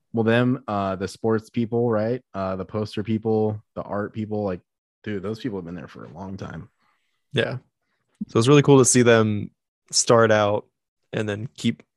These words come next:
Speaker 2: keep up, you know, 'cause the worst thing is, I don't know if you ever get this way, but I kinda feel sad when I, when I see a store close down or, like, a booth close down.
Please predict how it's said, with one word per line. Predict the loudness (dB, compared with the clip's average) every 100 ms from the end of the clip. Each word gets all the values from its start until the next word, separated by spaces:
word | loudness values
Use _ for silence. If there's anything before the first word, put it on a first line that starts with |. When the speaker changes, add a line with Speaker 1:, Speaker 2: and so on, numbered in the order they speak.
| _
Speaker 2:
keep | -2 2
up, | 2 2
you | -2
know, | -4
'cause | -4 0
the | 4
worst | 6 6
thing | 4 4
is, | 4 0 2
I |
don't | 6
know | 6
if | 4
you | 2
ever | 2
get | -4 -6
this | -6
way, | -4
but | -2 -4
I |
kinda | -2 -2
feel | -2 -4 -4
sad | -4 -6 -6
when | -8 -8
I, | -8 -8 -12 _ _ _ _ _ _
when | -6
I | -4
see | 0 0
a |
store | 0 -4
close | -2 -2 -2
down | -2 -4 -6 -10
or, | -2
like, | -2
a | -2
booth | -4 -8 -6
close | -8 -4
down. | -6 -6 -8